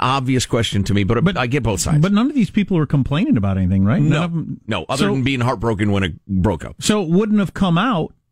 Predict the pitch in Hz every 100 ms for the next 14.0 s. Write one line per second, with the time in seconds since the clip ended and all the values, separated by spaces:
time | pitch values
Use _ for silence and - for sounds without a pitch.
0 | _ _ _ _ 170 208 202 131 117 110
1 | 113 127 139 _ _ 143 123 143 151 135
2 | 127 170 139 107 127 117 113 - 156 90
3 | - 71 - 156 - - - - - 190
4 | _ _ _ _ _ 95 - - _ _
5 | _ - 180 190 180 165 - 165 214 233
6 | - 131 113 135 - 160 131 131 - 147
7 | 180 226 220 123 131 113 98 92 - 117
8 | 127 - 117 110 104 95 101 117 143 151
9 | 110 95 98 92 110 120 107 - - -
10 | 120 110 123 107 120 117 117 110 - 123
11 | 143 156 139 127 _ _ _ _ _ _
12 | - 120 113 139 107 95 92 92 - -
13 | 131 135 120 113 107 107 104 - 120 -